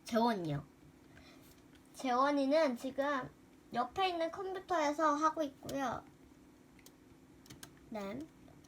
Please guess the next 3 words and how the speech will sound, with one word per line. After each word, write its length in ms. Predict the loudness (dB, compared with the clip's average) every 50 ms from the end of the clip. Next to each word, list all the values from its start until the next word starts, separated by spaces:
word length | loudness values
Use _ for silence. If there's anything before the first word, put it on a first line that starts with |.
| -20 -20 -20 -20 -20 -8
저는 220 | -6 -4 -4 -2 -2
이쪽. 680 | -2 -4 -4 -6 -10 -20 -16 -10 -6 -6 -6 -6 -6 -10 -16 -20 -20 -20 -20 -20 -20 -20 -20 -20 -20 -20 -20 -20 -20 -20 -20 -20 -20 -20 -20 -20 -20 -20 -20 -20 -20 -20 -16 -14 -14 -14 -14 -16 -18 -20 -20 -20 -20 -20 -14 -12 -12 -12 -12 -14 -16 -16 -18 -20 -20 -20 -20 -20 -20 -20 -20 -18 -16 -16 -16 -18 -20 -18 -14 -10
우와. 240 | -8 -8 -8 -10